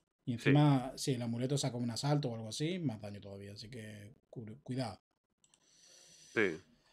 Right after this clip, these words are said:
Speaker 1: Y bueno, para tener cuidado, puedes llevar Marlones, Faro del Equilibrio en tu, en tu mazo. Cinco en cuatro cuatro, exilia todo menos él. Combatientes, ¿eh? Solo combatientes. Evolución, agrega un encauzamiento del orden a tu mano,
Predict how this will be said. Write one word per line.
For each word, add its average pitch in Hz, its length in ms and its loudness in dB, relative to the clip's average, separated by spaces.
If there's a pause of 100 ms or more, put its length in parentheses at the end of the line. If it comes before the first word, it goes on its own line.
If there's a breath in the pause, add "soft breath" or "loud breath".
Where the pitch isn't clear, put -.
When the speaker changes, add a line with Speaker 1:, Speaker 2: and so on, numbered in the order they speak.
(340 soft breath)
Speaker 1:
Y 147 100 2
bueno, 135 260 4 (200 loud breath)
para 127 180 0
tener 147 200 4
cuidado, 165 400 0 (580)
puedes 131 180 2
llevar 123 200 0
Marlones, 123 500 -4 (180)
Faro 123 220 -4
del 117 100 -4
Equilibrio 113 300 -4
en 110 80 -4
tu, 113 80 -8
en 107 340 -8
tu 113 100 -8
mazo. 135 360 -8 (840)
Cinco 135 300 -2
en 110 40 -6
cuatro 113 220 -8
cuatro, 175 360 -4 (580)
exilia 127 340 -2
todo 107 160 -10
menos 95 280 -14
él. - 100 -20 (1400 soft breath)
Combatientes, 107 520 -4
¿eh? 196 160 -6
Solo 95 260 -12
combatientes. - 540 -20 (560 soft breath)
Evolución, 196 560 4
agrega 147 320 6
un 143 100 8
encauzamiento 139 1120 2
del 113 180 -4
orden 113 220 -8
a 127 60 -4
tu 156 100 -6
mano, 170 360 -8